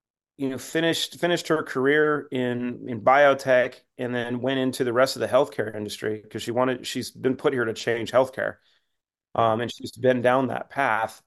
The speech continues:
And nine years ago, we were introduced, and it basically bridged the gap between what she'd been doing in biotech and allowing her to start creating in the integrative space. And what, what she's done, and I think we're gonna see a lot of this in some of what we're gonna present here,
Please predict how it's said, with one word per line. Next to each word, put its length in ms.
And 540
nine 260
years 260
ago, 260
we 220
were 160
introduced, 600
and 100
it 60
basically 420
bridged 460
the 80
gap 580
between 400
what 240
she'd 320
been 180
doing 300
in 100
biotech 720
and 440
allowing 460
her 180
to 60
start 320
creating 340
in 80
the 80
integrative 460
space. 440
And 140
what, 380
what 320
she's 300
done, 480
and 200
I 60
think 200
we're 100
gonna 140
see 240
a 80
lot 280
of 100
this 240
in 160
some 300
of 160
what 160
we're 100
gonna 160
present 380
here, 340